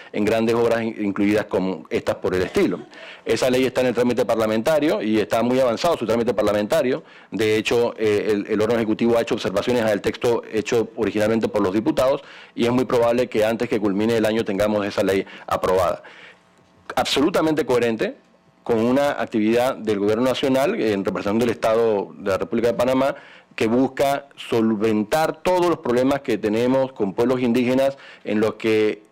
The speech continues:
eh, ha habido una equívoca, por no decir a veces perjudicia-, per-, perjudicial, eh, afectación de los pueblos indígenas por actividades estatales o, o auspiciadas por el Estado.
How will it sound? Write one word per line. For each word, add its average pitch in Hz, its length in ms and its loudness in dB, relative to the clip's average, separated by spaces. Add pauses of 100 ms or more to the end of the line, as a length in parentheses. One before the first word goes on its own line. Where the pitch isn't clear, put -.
eh, 104 600 0
ha 117 140 0
habido 135 580 2
una 127 460 0 (320)
equívoca, 143 760 0
por 110 160 -2
no 120 140 2
decir 127 300 0
a 113 60 4
veces 120 240 0
perjudicia-, 110 720 0 (100)
per-, 107 280 -4
perjudicial, 107 720 0 (340)
eh, 101 240 2
afectación 110 560 -2
de 131 60 2
los 120 80 0
pueblos 120 220 2
indígenas 113 320 0
por 107 120 0
actividades 104 480 0
estatales 113 440 0
o, 107 60 -4
o 98 280 0
auspiciadas 101 460 -2
por 98 100 -4
el 87 80 0
Estado. 92 380 0